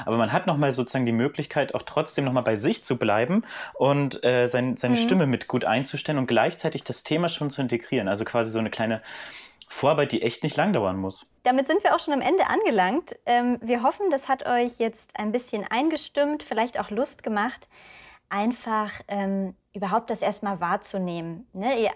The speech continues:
Speaker 2: ihr achtet jetzt bestimmt auch auf ganz viel, müsst euch auf ganz viel neu einstellen und vielleicht kam dieser Punkt Stimme da auch einfach noch zu kurz bisher und ihr habt noch gar nicht gemerkt, „Ach, stimmt ja.“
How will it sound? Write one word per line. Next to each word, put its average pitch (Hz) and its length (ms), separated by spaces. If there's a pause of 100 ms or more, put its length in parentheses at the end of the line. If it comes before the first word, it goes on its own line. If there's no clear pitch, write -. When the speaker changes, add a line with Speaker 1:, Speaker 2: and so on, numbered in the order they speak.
Speaker 2:
ihr 214 120
achtet 247 260
jetzt 226 160
bestimmt 233 320
auch - 100 (140)
auf - 220
ganz 247 260
viel, 269 320
müsst 233 240
euch 196 140
auf 185 120
ganz 247 240
viel 262 240
neu 208 200
einstellen 226 600 (280)
und 208 120
vielleicht 214 340
kam 220 200
dieser 202 220
Punkt 240 320
Stimme 247 280
da 196 120
auch 190 80
einfach 190 220
noch 185 140
zu - 180
kurz 214 300
bisher 160 460 (180)
und 165 220
ihr 180 60
habt - 120
noch 175 120
gar 180 140
nicht 185 160
gemerkt, 180 380
„Ach, - 100
stimmt 240 300
ja.“ 156 220